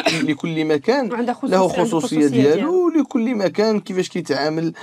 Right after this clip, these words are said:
Speaker 2: تماما.
Speaker 1: المرشح مع، مع، مع، مع الساكنه.
Speaker 2: مهم.
Speaker 1: فهمتي، كاين مثلا تمشي للقرى والبوادي راه كاين الناس اللي كدير غير الزرود والدجاج وداك الشيء باش يقدروا ي-،
Speaker 2: مهم.
Speaker 1: لاستماله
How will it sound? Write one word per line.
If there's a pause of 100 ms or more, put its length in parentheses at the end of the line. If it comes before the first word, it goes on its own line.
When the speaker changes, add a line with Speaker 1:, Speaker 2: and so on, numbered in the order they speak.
Speaker 2:
تماما.
Speaker 1:
المرشح
مع،
مع،
مع،
مع
الساكنه.
Speaker 2:
مهم. (260)
Speaker 1:
فهمتي،
كاين
مثلا
تمشي
للقرى
والبوادي
راه
كاين
الناس
اللي
كدير
غير
الزرود
والدجاج
وداك
الشيء
باش
يقدروا
ي-،
Speaker 2:
مهم.
Speaker 1:
لاستماله